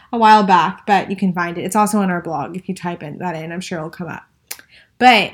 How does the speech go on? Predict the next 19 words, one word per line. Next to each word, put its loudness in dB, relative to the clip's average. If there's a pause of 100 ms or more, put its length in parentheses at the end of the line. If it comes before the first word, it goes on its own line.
I 0
wanted 0
to -2
put -2
it 0
out 0
there -2
because -2
I, -2
I 0
wasn't 0
one -2
of 0
those -4
people -4
that -6
wanted -4
them -2
forever. -4